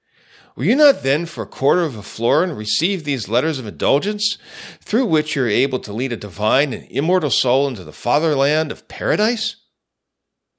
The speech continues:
Uh, and that, then that's, that's Johannes Tetzel. Now, I mean, I, I have to admit, you know, that, that's a pretty good pitch.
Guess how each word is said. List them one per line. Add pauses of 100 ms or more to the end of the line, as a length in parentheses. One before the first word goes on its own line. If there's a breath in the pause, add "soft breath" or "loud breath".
(1040 loud breath)
Uh,
and
that,
then
that's,
that's
Johannes
Tetzel. (220 loud breath)
Now,
I
mean,
I,
I
have
to
admit,
you
know,
that,
that's
a
pretty
good
pitch.